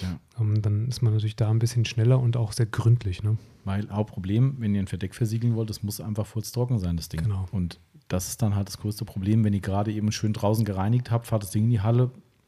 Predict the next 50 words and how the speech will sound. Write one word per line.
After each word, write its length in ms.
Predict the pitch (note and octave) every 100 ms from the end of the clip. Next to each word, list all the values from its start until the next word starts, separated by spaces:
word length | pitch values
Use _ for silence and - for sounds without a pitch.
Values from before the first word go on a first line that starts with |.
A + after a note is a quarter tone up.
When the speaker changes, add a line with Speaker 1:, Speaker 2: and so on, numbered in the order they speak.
| _ -
Speaker 1:
viel 160 | -
Spaß 280 | F#2+ - G2
beim 100 | A#2
Trocknen. 380 | G#2+ C3 A#2+ F2+
Speaker 2:
Ja. 160 | G#2+ A2 A#2+ -
Speaker 1:
Gerade 220 | G2 G2
wenn 100 | A#2
ihr 80 | A2
vielleicht 300 | A2+ G#2+ C#3
nicht 160 | C3+
eine 80 | A#2
beheizte 380 | G2 F2 - F#2
Garage 480 | F#2 F2 F2+ F#2+ F#2
habt. 160 | - - - - - - -
Speaker 2:
Und 120 | A#2
du 40 | A#2
saugst 300 | G#2 A2 -
natürlich 200 | A#2+ A2
nochmal 160 | A#2 A2+
den 100 | G#2+
Schmutz 340 | - A#2+ -
zusätzlich 440 | - B2 A#2+ B2
mit 200 | A2+ A#2
raus, 280 | A2 A2+ F#2
Speaker 1:
Mhm. 80 | F#2+
Speaker 2:
wo 100 | A#2+
du 80 | A2+
vorher 640 | - - A#2 B2 B2 A#2+ B2+
ansonsten, 680 | G#2+ A2+ C3 - C3+ C3 B2+ - - - - - _ _
ah, 220 | A2+ G2
weiß 160 | G2 A#2+
ich 40 |
nicht, 200 | G2+ F#2
also 200 | A2+ G#2+ G#2
wenn 100 | A2+
ich 100 | A2+
ein 80 |
Verdeck 240 | A2+ A2+ B2+
draußen 300 | - C3 B2
reinige 280 | G#2+ C3+ C3+
und 80 |
das 120 | A2 A2
ist 120 | G#2
wirklich 220 | A#2 B2
schmutzig, 380 | - A#2+ A#2+ B2+
dann 120 | A2
bin 80 | A2+
ich 100 | A#2
auch 140 | C3 B2
mal 340 | A#2+ B2 B2